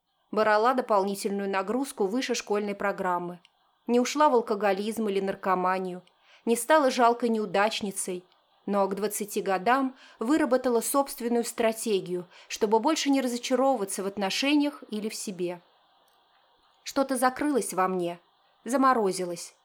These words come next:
Отношения стали походить на формальность, чем на нечто живое и развивающееся. Может, поэтому впоследствии мне так легко удалось написать кандидатскую диссертацию по современной литературе, потому что сосредоточилась на исследовании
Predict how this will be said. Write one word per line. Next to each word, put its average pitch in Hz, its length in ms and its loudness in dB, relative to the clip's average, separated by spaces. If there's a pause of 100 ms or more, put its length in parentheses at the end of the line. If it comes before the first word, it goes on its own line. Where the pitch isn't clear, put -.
(400)
Отношения 220 560 2
стали 214 300 0
походить 208 480 -4
на 208 80 -2
формальность, 220 840 0 (180)
чем 208 220 -2
на 208 100 2
нечто 202 340 -2
живое 208 400 2
и 214 40 4
развивающееся. 180 1040 -2 (680)
Может, 202 340 -4
поэтому 214 500 0
впоследствии 214 680 -2
мне 202 180 -2
так 196 240 -4
легко 208 400 -2
удалось 247 460 0
написать 208 520 -2 (220)
кандидатскую 202 680 0
диссертацию 240 840 -2 (200)
по 240 80 0
современной 277 560 4
литературе, 247 840 -2 (480)
потому 208 320 0
что 202 160 -4
сосредоточилась 202 1000 -4
на 214 140 0
исследовании 202 840 -2